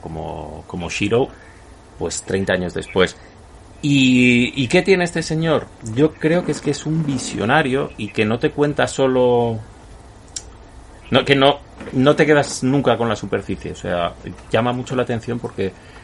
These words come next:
mm, te cuenta distopías o utopías, depende de qué es lo que prefieras, cómo prefieras tú leerlas, que son absolutamente cercanas. Y en el hacho-, y en el caso de Ghost in the Shell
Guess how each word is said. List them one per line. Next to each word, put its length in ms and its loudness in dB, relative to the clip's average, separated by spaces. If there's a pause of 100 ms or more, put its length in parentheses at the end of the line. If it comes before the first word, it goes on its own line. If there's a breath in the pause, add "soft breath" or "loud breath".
(420 soft breath)
mm, 160 -2 (180)
te 140 0
cuenta 560 6
distopías 960 4
o 300 4
utopías, 960 4
depende 560 2
de 160 0
qué 320 2
es 100 -6
lo 140 -2
que 120 -2
prefieras, 760 -6 (140)
cómo 220 4
prefieras 400 0
tú 120 -2
leerlas, 400 0
que 100 -6
son 480 -2 (120)
absolutamente 600 -4
cercanas. 540 -6 (380 loud breath)
Y 100 0
en 80 0
el 100 0
hacho-, 260 -4 (100)
y 140 4
en 120 4
el 480 0
caso 260 -2
de 100 2
Ghost 240 -4
in 80 -2
the 60 -4
Shell 440 -2